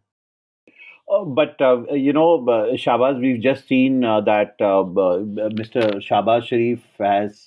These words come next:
uh, come back from the U A E and Saudi Arabia. The U A E, according to your own report in the Express Tribune on January twelfth, agreed to give Pakistan, uh, three billion dollars for debt roller, debt rollover and new financing to avert a default.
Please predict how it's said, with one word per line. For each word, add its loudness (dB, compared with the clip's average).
uh, -2
come -2
back 0
from -6
the -2
U 0
A 2
E 0
and -6
Saudi -2
Arabia. 0
The 0
U 0
A 4
E, 2
according -2
to -6
your 0
own -4
report -2
in -4
the 0
Express -4
Tribune -2
on -4
January -2
twelfth, -2
agreed -4
to -6
give -2
Pakistan, -4
uh, -4
three -2
billion 0
dollars 2
for -2
debt 0
roller, 0
debt 0
rollover 2
and -2
new 0
financing -4
to 0
avert 0
a 2
default. -2